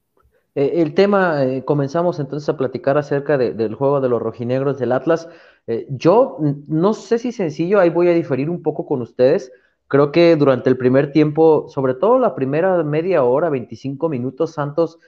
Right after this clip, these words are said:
metió en aprietos al Atlas, eh, lo comentaba con Quique, una formación un tanto espejo, también Santos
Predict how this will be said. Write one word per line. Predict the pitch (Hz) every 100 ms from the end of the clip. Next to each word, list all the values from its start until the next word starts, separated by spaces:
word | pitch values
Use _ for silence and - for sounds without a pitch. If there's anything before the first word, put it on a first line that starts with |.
| _ _
metió | 127 127 - 208
en |
aprietos | 262 - - 165 151
al | 113
Atlas, | 120 156 185 -
eh, | 85 95
lo | 101 110
comentaba | 117 107 117 127 143
con | 113
Quique, | - 117 - 143
una | 113 123 131
formación | 123 113 101 117
un | 131 131
tanto | 135 131
espejo, | 127 - 123 - 143
también | 107 101 117
Santos | 127 117 127